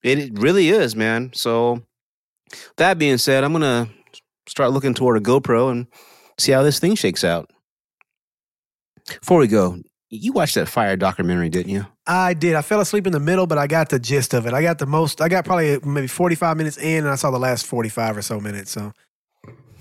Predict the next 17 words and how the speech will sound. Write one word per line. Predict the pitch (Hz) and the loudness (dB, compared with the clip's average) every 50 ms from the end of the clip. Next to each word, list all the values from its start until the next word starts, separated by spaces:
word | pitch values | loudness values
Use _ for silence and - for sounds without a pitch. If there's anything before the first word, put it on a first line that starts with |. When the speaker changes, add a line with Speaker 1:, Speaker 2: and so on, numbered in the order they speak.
| - - - - - - | -20 -20 -20 -18 -12 -6
Speaker 1:
Be | - 135 | -4 -2
honest, | 139 143 143 135 - | 0 0 0 0 -2
is | 110 | -2
gonna | 98 110 101 87 | -2 -2 -2 0
hate | 90 92 95 - | 0 -2 -2 -2
this, | - 85 80 82 - - - - - _ _ _ _ _ - | -4 -10 -8 -8 -10 -10 -10 -10 -14 _ _ _ _ _ -4
but | - 98 90 90 87 - - _ | -2 -2 0 0 -4 -6 -6 _
nothing | - 113 113 120 139 151 165 - - 175 165 160 160 156 156 156 156 156 151 139 - _ _ _ _ _ _ _ 226 202 _ _ _ _ _ _ _ _ | 0 2 4 4 4 2 2 2 2 2 2 4 2 2 2 0 -2 -2 -4 -8 -10 _ _ _ _ _ _ _ _ -20 _ _ _ _ _ _ _ _
excites | - 113 104 - - - - 123 117 117 113 - - - - | -4 -4 -4 -4 -4 -2 0 0 0 0 -2 -4 -6 -6 -4
me | 101 101 101 | -2 -2 0
more | 95 90 85 80 78 151 151 139 - - _ _ _ _ _ _ _ _ _ _ _ _ _ _ _ _ _ _ | 0 0 0 0 -2 -4 -6 -10 -14 -18 _ _ _ _ _ _ _ _ _ _ _ _ _ _ _ _ _ _
than | - 90 87 87 85 | -6 -4 -2 0 0
watching | 87 90 90 - - 98 87 | 0 0 -2 -2 -2 -2 -2
entitled | 85 80 80 82 - - 87 87 90 90 90 85 78 76 | -2 -2 -4 -4 -6 -8 -6 -4 -2 -2 -2 -4 -4 -6
assholes | 85 85 82 80 - - - 80 76 73 76 76 - - - - _ _ _ _ _ _ _ _ _ _ _ _ _ _ _ - | -6 -6 -6 -6 -8 -10 -10 -8 -8 -8 -8 -8 -8 -8 -8 -10 _ _ _ _ _ _ _ _ _ _ _ _ _ _ _ -4
get | - 87 80 - - | -2 -2 -2 -2 -4
took. | - - - - - - | -8 -8 -8 -10 -12 -12